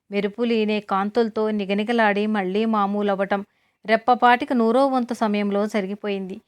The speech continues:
కానీ అది వాళ్ళిద్దరి దృష్టిలో పడలేదు. చేతిలోకి తీసుకున్న మామిడికాయను పరిశీలనగా చూసి, దానికి అక్కడక్కడా అంటుకున్న మట్టి రేణువుల్ని ఉఫ్ఫుమని నోటితో ఊది తన ఓణీతో తుడిచేసింది కాత్యాయని.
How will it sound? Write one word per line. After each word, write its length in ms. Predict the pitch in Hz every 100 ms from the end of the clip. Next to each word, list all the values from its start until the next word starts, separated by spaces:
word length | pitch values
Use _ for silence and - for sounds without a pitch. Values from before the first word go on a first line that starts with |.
| _ _ _
కానీ 380 | 214 196 190 208 -
అది 160 | 190
వాళ్ళిద్దరి 560 | 190 196 190 180 196 233
దృష్టిలో 440 | 214 190 - 202
పడలేదు. 520 | 208 196 190 196 190 226 _ _ _ -
చేతిలోకి 420 | 226 269 302 302
తీసుకున్న 460 | 269 240 - 233 220
మామిడికాయను 680 | 214 202 202 220 233 214 202
పరిశీలనగా 800 | 196 185 - 220 220 214 196 190
చూసి, 300 | 214 208 269 - _ _ _ 202
దానికి 400 | 226 226 214 214 208
అక్కడక్కడా 600 | - 226 233 - 277 277
అంటుకున్న 480 | 240 220 220 214
మట్టి 320 | 208 190 185 226
రేణువుల్ని 480 | 240 220 208 208
ఉఫ్ఫుమని 540 | 208 196 - 240 233 220
నోటితో 420 | 202 190 190 214
ఊది 300 | 208 214 262 285 _ _ _ 233
తన 100 | 220
ఓణీతో 500 | 208 214 214 254 262
తుడిచేసింది 600 | 240 202 - 202 208 196
కాత్యాయని. 720 | 220 196 - - 208 196 190